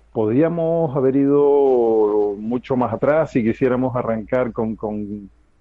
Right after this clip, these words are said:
con parte de la historia de la música, con la historia de la música, pero yo creo que es un,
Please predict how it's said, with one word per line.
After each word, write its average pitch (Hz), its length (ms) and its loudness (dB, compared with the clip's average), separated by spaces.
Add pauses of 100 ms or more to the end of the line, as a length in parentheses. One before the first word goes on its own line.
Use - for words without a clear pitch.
(140)
con 107 800 -2 (180)
parte 131 280 0
de 127 100 4
la 123 60 2
historia 123 280 0
de 117 60 2
la 110 80 0
música, 131 340 0
con 120 80 2
la 113 80 0
historia 131 220 0
de 139 60 2
la 139 40 -4
música, 165 260 -2
pero 147 140 0
yo 147 140 4
creo 175 180 2
que 180 120 -2
es 160 100 -4 (100)
un, 135 500 -8